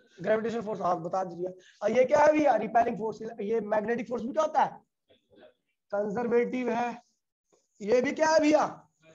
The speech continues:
Electric force। ये भी क्या है भैया? Conservative। कोई दिक्कत तो नहीं बेटा। और यहाँ पे spring force भी क्या होता है बेटा? तो जब भी, भी आप conservative force के against में वर्क करोगे, तो system के अंदर वो work किसकी form में स्टोर होगा गुड़िया?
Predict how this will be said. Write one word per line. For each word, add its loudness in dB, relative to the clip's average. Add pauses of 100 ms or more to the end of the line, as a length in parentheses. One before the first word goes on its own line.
(300)
Electric -4
force। -4
ये -4
भी -6
क्या 0
है 0
भैया? -2 (3000)
Conservative। -4 (260)
कोई 0
दिक्कत -6
तो -6
नहीं -2
बेटा। -2
और -4
यहाँ -2
पे -2
spring -6
force -2
भी -6
क्या 2
होता 4
है 6
बेटा? -2 (1300)
तो -4
जब -2
भी, -2
भी 0
आप 0
conservative -2
force -4
के -2
against 4
में -2
वर्क -4
करोगे, 2 (380)
तो -4
system -8
के -6
अंदर -4
वो 0
work -4
किसकी -8
form -4
में 0
स्टोर -6
होगा 2
गुड़िया? 0